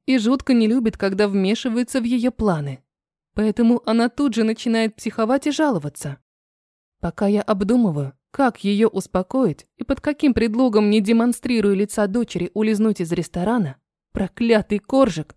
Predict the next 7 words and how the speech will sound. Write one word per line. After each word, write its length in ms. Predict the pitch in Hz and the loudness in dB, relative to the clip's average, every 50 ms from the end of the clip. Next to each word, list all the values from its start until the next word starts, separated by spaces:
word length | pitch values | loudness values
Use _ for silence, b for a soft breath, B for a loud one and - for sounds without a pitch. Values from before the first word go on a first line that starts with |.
| _ _ | _ _
решает 500 | 254 254 254 - - 254 233 226 226 196 | -2 -2 -2 0 0 0 2 2 2 0
сделать, 500 | 190 185 185 240 277 277 170 143 - - _ - | -2 -2 0 0 2 2 0 -2 -4 -10 _ 0
на 100 | 277 277 | 2 2
его 240 | 269 247 226 254 233 | 2 2 0 0 -2
взгляд, 480 | 226 220 208 214 185 147 143 - _ _ _ _ _ | -2 0 0 0 0 0 -2 -8 _ _ _ _ _
классный 540 | - 320 294 294 294 277 - - 269 262 247 | -4 -2 0 0 0 0 0 0 0 0 2
комплимент. 840 | - 262 247 233 - 247 262 262 233 190 151 143 143 - - - | 2 0 0 0 0 2 2 2 2 2 0 -4 -8 -14 -18 -20